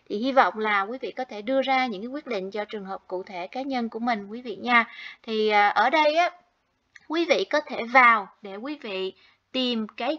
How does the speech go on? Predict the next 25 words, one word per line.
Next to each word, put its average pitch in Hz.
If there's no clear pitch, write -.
chỗ 185
là 262
My 254
Social 240
Security 226
Account, 220
ok? 226
Thì 208
quý 269
vị 196
vào 208
cái -
trang 233
của 190
S 269
S -
A 247
dot 220
gov 214
ha, 226
bên 214
an 214
sinh 220
xã 233
hội. 185